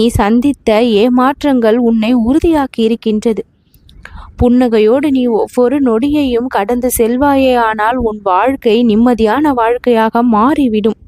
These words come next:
ஆனால் அந்த புன்னகை உன்னுடைய உதட்டில் வருவதுதான் மிகவும் கடினமாக இருக்கின்றது. ஆனால் இப்பொழுது இந்த கணம், இந்த நொடி என் வாக்கை கேட்க நீ உள்வந்து இப்பொழுது நீ தொடர்ந்து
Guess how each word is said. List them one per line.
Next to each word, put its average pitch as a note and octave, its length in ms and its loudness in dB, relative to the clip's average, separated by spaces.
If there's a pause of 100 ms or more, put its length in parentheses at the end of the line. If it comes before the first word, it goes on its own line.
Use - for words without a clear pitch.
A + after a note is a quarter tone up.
(340)
ஆனால் G#3 500 0
அந்த G#3 260 0
புன்னகை A3 600 0 (360)
உன்னுடைய A3+ 460 2 (100)
உதட்டில் A#3 560 0
வருவதுதான் A3+ 640 0
மிகவும் A#3+ 460 0
கடினமாக G#3 720 0
இருக்கின்றது. B3 680 -2 (760)
ஆனால் B3 520 0
இப்பொழுது A#3 600 -2
இந்த A#3+ 300 0
கணம், B3+ 360 0 (420)
இந்த A#3+ 320 2
நொடி A3+ 340 2 (180)
என் A3 200 -2
வாக்கை A#3 480 -2
கேட்க B3 460 0
நீ A3 220 0
உள்வந்து B3 640 0 (120)
இப்பொழுது A3 500 -2
நீ B3 140 0
தொடர்ந்து A#3 540 0